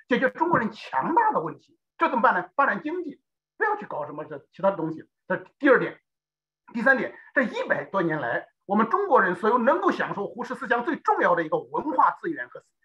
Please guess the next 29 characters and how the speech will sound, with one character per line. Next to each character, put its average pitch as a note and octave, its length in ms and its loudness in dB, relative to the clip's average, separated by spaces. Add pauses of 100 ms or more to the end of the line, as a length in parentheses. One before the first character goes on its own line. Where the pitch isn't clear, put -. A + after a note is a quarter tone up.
(580)
就 F3+ 80 -8
是 D#3+ 60 -6
文 G3 360 0
化 - 140 4
资 F3 120 -4
源。 - 140 -10
什 - 80 0
么 E4+ 80 2
叫 E4 140 6
文 A#3+ 260 2
化 D4 100 6
化 C4 140 8
的？ - 160 0 (280)
就 D#4 100 0
是 C#4+ 80 0
装 F4 300 6
饰 A#3+ 160 -6
融 G3+ 260 -4
化 C#4 180 2
在 G#3+ 80 2
我 E3+ 60 0
们 F3+ 100 -2
生 G4 220 -4
活 F#4 160 4
之 - 80 -10
中， E4 140 -8
叫 - 80 2
文 D3 240 -6
化。 - 180 2